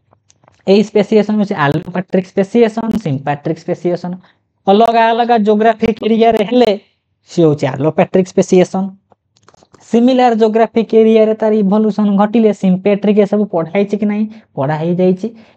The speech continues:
ନେକ୍ସଟ ଆମେ ଯିବା। ନେକ୍ସଟ କ'ଣ କହିଛି? ଇଏ ଟିକେ ଲମ୍ବା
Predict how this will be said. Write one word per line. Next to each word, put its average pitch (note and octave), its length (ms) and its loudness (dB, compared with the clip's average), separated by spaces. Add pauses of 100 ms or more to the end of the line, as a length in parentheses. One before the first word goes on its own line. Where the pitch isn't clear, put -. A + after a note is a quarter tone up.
ନେକ୍ସଟ D#3 300 -4
ଆମେ C3+ 160 -10
ଯିବା। - 180 -16 (180)
ନେକ୍ସଟ F#3 320 -6
କ'ଣ G#3 180 -8
କହିଛି? G3 360 -8 (480)
ଇଏ F3+ 100 0
ଟିକେ G3 180 0
ଲମ୍ବା F3 380 0